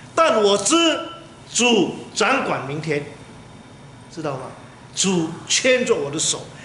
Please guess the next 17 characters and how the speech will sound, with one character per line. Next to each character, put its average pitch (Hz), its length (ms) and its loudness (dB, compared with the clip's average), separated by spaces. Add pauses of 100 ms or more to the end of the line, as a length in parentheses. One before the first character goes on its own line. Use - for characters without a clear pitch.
(260)
这 302 220 2
就 277 120 -2
是 277 120 -2
我 196 240 2
们 180 120 0
要 226 140 2
操 233 420 2
练 240 360 0
的， - 100 -12 (920)
用 226 360 2 (100)
这 - 280 2
些 185 480 0 (580)
前 190 400 0
人 151 280 -2
的 131 180 -4 (340)
经 165 260 -2
验 147 220 -2